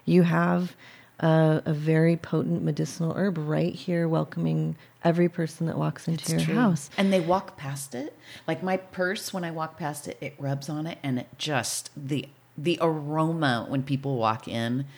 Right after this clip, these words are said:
Speaker 2: it's all rosemary all the time.
Speaker 1: It's amazing.
Speaker 2: <laughs>
Speaker 1: It's
Speaker 2: I
Speaker 1: amazing.
Speaker 2: love that.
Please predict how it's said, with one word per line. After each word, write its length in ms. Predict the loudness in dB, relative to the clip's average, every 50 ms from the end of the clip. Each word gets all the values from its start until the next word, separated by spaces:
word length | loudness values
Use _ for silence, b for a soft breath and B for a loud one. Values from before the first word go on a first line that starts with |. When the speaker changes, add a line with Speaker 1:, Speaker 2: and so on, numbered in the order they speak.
| b b
Speaker 2:
it's 160 | -6 -6 -2 0
all 180 | 0 0 2
rosemary 520 | 2 0 0 0 -2 -4 -6 -6 -6 -8 -8 -6
all 140 | -4 -4 -4
the 120 | -4 -8
time. 260 | -10 -10 -10 0 4 4
Speaker 1:
It's 220 | 4 4 4 4
amazing. 540 | 6 8 8 8 8 6 6 4 6 6 6
Speaker 2:
<laughs> 420 | 6 4 6 4 2 2 2 4
Speaker 1:
It's 260 | 6 6 6 8 8 10
Speaker 2:
I 40 | 12
Speaker 1:
amazing. 300 | 12 12 12 10 8 8
Speaker 2:
love 260 | 6 4 2 2 0
that. 360 | -2 -2 -2 -2 -4 -6 -10